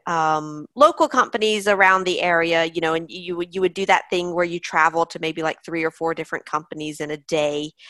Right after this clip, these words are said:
uh, very tiring dealing with traffic and all of that. Um, a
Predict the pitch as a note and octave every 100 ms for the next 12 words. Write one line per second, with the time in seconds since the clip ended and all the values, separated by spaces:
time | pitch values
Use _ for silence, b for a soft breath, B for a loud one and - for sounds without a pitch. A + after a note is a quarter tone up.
0 | B B - D#3+ D#3 D3 E3+ E3+ E3+ -
1 | D#3 D#3+ D#3 D#3 D#3 D#3 D#3+ D3+ D3+ D3+
2 | - - D#3 D#3 - D#3 D3+ C#3+ C#3+ C#3+
3 | D#3+ D3+ - - - B B B - F#3+
4 | F#3 F3 E3 D#3+ D3+ D3 F#2 D#2+ C2 G3